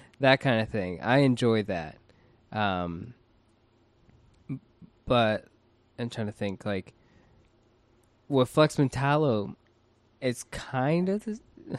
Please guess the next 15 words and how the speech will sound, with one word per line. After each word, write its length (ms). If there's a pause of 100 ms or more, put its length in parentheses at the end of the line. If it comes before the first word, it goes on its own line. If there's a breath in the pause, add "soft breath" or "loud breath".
(1200 loud breath)
it's 100
kinda 200
reverse. 720
It's 180
like 180
he, 840
he, 300
he 140
is 140
marketing 680
that 180
has 200
become 760 (280)
a 60
superhero. 680